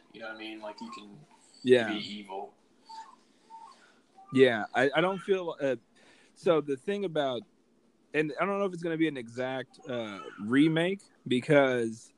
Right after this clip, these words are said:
Speaker 2: all they have to do, the, the whole premise of the Suicide Squad is it has an interchangeable, uh, cast.
Speaker 1: Yeah.
Speaker 2: Like,
Speaker 1: Mm-hmm.
Speaker 2: the,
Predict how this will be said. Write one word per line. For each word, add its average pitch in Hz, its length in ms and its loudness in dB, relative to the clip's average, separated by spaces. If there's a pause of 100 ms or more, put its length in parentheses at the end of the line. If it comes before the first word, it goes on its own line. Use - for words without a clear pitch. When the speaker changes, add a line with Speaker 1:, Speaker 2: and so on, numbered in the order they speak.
Speaker 2:
all 160 160 4
they 185 80 2
have 165 160 0
to 131 60 -16
do, 147 220 -6 (220)
the, 123 380 -4
the 123 80 -4
whole 196 240 -2
premise 156 500 -6
of 147 180 -2
the 147 100 -6
Suicide 160 400 -4
Squad 160 240 0
is 131 120 -2
it 123 80 -2
has 127 180 -6
an 110 140 -20
interchangeable, 120 920 -8 (720)
uh, 110 280 -2 (200)
cast. 131 360 2
Speaker 1:
Yeah. 101 320 0 (360)
Speaker 2:
Like, 123 180 -4
Speaker 1:
Mm-hmm. 117 100 -6
Speaker 2:
the, 110 300 -8